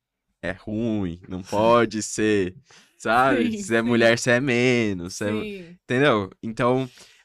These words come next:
Speaker 1: é, é associado, às vezes, a uma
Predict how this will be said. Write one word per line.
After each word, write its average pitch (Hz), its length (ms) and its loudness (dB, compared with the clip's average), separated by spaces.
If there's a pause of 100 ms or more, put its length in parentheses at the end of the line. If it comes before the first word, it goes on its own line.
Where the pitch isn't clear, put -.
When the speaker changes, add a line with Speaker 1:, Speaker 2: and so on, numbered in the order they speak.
Speaker 1:
é, 139 260 4
é 151 100 2
associado, 139 800 2
às 123 340 2
vezes, 123 300 -2
a 120 180 4
uma 117 760 -2